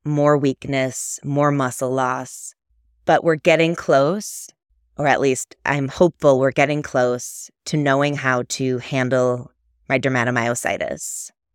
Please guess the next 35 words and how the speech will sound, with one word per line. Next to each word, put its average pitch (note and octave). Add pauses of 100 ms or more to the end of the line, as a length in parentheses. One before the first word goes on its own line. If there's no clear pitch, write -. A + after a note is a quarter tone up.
(580)
And D#3
what C#3+
I C#3+
am C#3+
looking E3
forward D3
to D3+
the C#3
most C#3
is C#3+
having D3+
some C3+
stability D#3+
and C#3+
structure D#3+
in F3+
my F#3
life, F#3+ (420)
especially C#3
with C3
the -
podcast. - (640)
So -
if G#3
you B3
are G3+
at F#3
home C3+
and C#3+
you C#3
have C#3+
somehow F#3+
listened C#3+
to -
all C#3